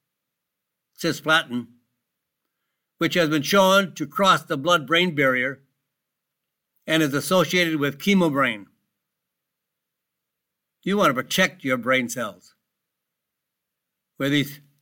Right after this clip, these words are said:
strong, harsh, toxic chemotherapeutic drugs destroy liver cells, brain cells, heart. In using an animal model,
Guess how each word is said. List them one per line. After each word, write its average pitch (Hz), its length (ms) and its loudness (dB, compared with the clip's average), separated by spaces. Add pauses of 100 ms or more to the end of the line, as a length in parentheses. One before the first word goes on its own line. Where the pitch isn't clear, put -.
(140)
strong, 175 580 0
harsh, 165 520 0 (380)
toxic 165 460 0 (1300)
chemotherapeutic 165 800 2
drugs 143 460 0 (220)
destroy 165 680 2 (240)
liver 170 300 2
cells, 123 580 -6
brain 175 340 2
cells, 113 520 -10
heart. 165 340 0 (2750)
In 170 120 2
using 247 400 6
an 185 160 4
animal 190 340 4
model, 120 400 0